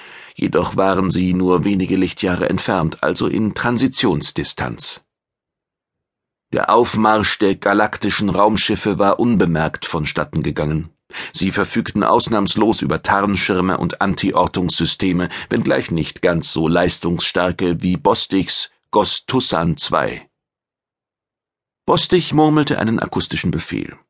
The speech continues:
Prompt veränderte sich der Maßstab des holographischen Observatoriums. Nun sah er auch die Standorte seiner Truppen jenseits der Systemgrenze verschiedenfarbig markiert. Pulks von hunderten weitgehend robotisierten Schlachtschiffen der Arkoniden und Terraner,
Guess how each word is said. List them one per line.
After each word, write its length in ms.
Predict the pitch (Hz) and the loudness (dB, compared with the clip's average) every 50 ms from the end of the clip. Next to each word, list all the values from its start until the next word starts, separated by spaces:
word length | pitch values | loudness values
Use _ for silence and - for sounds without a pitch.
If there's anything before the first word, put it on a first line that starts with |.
| _ _ _ _ _ _ _ _ _ | _ _ _ _ _ _ _ _ _
Prompt 380 | - 90 95 98 98 92 - - | 0 2 4 4 4 2 0 -4
veränderte 680 | - - - - - 120 127 117 98 87 - - 76 | -4 -2 0 2 4 4 4 2 2 0 0 -2 -4
sich 180 | 71 80 82 - | -2 -4 -4 -2
der 180 | - 87 85 | 0 0 0
Maßstab 760 | 87 90 90 92 92 87 - - - - 65 71 71 - - - | 2 2 2 2 2 0 0 -2 -2 -2 -2 -2 -2 -4 -4 -6
des 260 | 80 73 71 - - | -4 -4 -4 -4 -2
holographischen 840 | 85 82 76 69 67 - - 90 82 80 - - 71 - - - - | -2 0 0 0 -2 -2 -2 0 0 0 0 -2 -4 -4 -4 -4 -4
Observatoriums. 1120 | - 85 - - - 82 - 82 82 - - 87 80 - 71 69 69 73 78 - - - - _ _ _ - - - - - - - | -6 -6 -6 -4 -4 -2 -2 -4 -4 -4 -4 -2 -2 -2 -2 -2 -2 -4 -4 -4 -6 -8 -10 _ _ _ -16 -14 -12 -12 -10 -4 0
Nun 240 | 120 117 117 113 | 2 2 4 4
sah 220 | 92 104 110 135 143 | 2 4 4 2 2
er 280 | - - 139 - - | 2 2 0 0 0
auch 140 | - - - | 0 -2 -2
die 180 | - - 120 113 | -2 -2 -2 0
Standorte 800 | - - - - 135 139 127 - - 87 92 90 - - 101 | 0 -2 0 0 0 -2 -2 0 0 0 0 0 0 0 0
seiner 500 | 90 82 78 92 92 98 98 95 90 85 | 0 0 2 2 2 2 2 2 0 0
Truppen 480 | - - - 101 98 87 - 107 104 104 | -2 -2 0 0 0 0 0 0 0 0
jenseits 640 | 92 87 107 107 104 101 90 - 85 82 80 - - | 2 2 2 2 2 2 2 2 0 0 0 -2 -2
der 120 | - 90 | -2 -2
Systemgrenze 920 | 76 - 82 - - - 107 104 101 85 - - - 85 85 85 85 90 85 | -2 0 -2 -2 -2 0 0 0 0 -2 -2 -2 0 0 0 0 0 -2 -2
verschiedenfarbig 800 | - 95 87 - - - - 101 - - 90 71 73 76 - - | -2 -4 -4 -2 -2 -4 -4 -4 -2 -2 -2 -2 -2 -2 -4 -6
markiert. 500 | 78 76 - - - 55 - - - - - - - - - - - - - - - - | -6 -6 -6 -6 -6 -6 -6 -8 -12 -16 -18 -18 -18 -18 -18 -20 -20 -20 -20 -20 -10 -2
Pulks 520 | - 98 98 95 95 87 - - - - | 2 4 6 6 6 4 2 -2 -4 -4
von 360 | - - - 87 85 85 82 - | -4 -2 -2 -2 0 0 0 2
hunderten 640 | 120 131 123 101 98 92 87 - 92 92 92 80 | 2 4 4 4 2 0 0 -2 -2 -2 0 2
weitgehend 560 | 101 101 101 - - - - 95 92 87 - - | 2 2 2 2 -2 -4 -2 -2 0 0 0 0
robotisierten 720 | 92 - - 82 - 90 90 85 90 104 95 - 90 82 | -2 -2 -2 -2 -2 0 0 2 2 0 0 0 -2 -2
Schlachtschiffen 600 | - - 98 95 - - - - 85 - - - | 0 2 2 2 0 -2 -4 -4 -4 -2 -2 0
der 160 | - - - | 0 0 -2
Arkoniden 460 | 82 - - 92 90 90 87 80 90 | -2 -2 -2 0 0 0 0 0 0
und 120 | 82 - | -2 -2
Terraner, 560 | - - 92 - - 85 85 78 76 76 71 | -2 -4 -4 -2 0 0 0 0 0 -2 -4